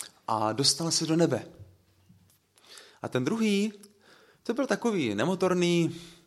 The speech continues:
eh, možná ne příliš sebejistý, eh, bratříček, který, eh, hodně věcí pokaňhal,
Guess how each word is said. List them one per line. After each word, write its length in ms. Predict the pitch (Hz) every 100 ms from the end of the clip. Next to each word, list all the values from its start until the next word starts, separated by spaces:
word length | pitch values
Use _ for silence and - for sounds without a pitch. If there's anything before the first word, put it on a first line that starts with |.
| -
eh, 20 | 120 117 117 113 110 110 - -
možná 460 | 120 135 143 156 135
ne 180 | 147 147
příliš 300 | - 151 -
sebejistý, 800 | 151 151 151 - - 147 127 -
eh, 580 | - - - 110 107
bratříček, 720 | 104 139 139 156 135 151 143 143
který, 460 | 135 135 135 131
eh, 20 | 78 107 107 107 104 104 - -
hodně 300 | 135 160 156
věcí 400 | 156 - 107 92
pokaňhal, 800 | 135 143 143 131 131 127 131